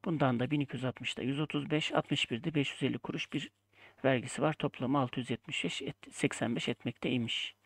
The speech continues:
Duhan tarlası dönümü iki, hasılatı senevisi bin iki yüz altmışta üç yüz altmış, altmış birde dört yüz seksen, toplamı sekiz yüz kırk etmekteymiş. Yine keten tarlasının dönümü bir, hasılatı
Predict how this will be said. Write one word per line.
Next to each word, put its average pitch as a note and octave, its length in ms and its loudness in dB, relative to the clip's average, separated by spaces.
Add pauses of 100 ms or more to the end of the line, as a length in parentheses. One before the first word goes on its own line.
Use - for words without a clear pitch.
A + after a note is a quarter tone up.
(520)
Duhan F3 280 6
tarlası C3+ 580 2 (320)
dönümü A#2+ 280 2
iki, D3+ 360 0 (420)
hasılatı C3 580 4
senevisi A#2+ 600 -2
bin C#3 120 2
iki B2+ 160 -2
yüz B2 120 -4
altmışta - 540 -4 (680)
üç - 160 -6
yüz D#3+ 120 0
altmış, - 600 0 (160)
altmış - 420 0
birde C3 240 2
dört C3+ 220 -2
yüz - 80 -10
seksen, C#3+ 380 0
toplamı C#3 460 -2
sekiz - 260 -4
yüz - 100 -8
kırk - 240 -4
etmekteymiş. - 840 -4 (460)
Yine F3+ 180 4
keten D#3 400 4
tarlasının A#2 640 0
dönümü A2 380 -2
bir, E3 260 0
hasılatı C3 760 2